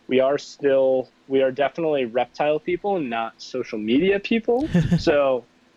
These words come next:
Speaker 1: if we're ever not perfect in responding or anything, we try our best to really make sure we're answering all the questions and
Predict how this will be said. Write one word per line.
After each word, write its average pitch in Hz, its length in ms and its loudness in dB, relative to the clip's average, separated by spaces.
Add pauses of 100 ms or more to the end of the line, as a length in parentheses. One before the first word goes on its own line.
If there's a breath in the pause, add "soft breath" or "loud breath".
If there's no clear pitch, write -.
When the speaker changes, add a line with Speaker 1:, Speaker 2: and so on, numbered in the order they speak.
(220)
Speaker 1:
if 156 240 0
we're 147 500 2
ever 135 580 0 (240)
not 127 380 -2 (160)
perfect 175 480 -2
in 165 160 0
responding 147 640 -2
or 139 60 0
anything, 139 680 -2
we 139 240 2
try 160 320 2
our 139 80 2
best 123 320 -2
to 120 120 0
really 120 400 0 (720)
make 127 200 -2
sure 123 160 2
we're 117 120 0
answering 113 360 -8
all 110 180 2
the 110 60 -2
questions 165 720 0
and 120 200 -2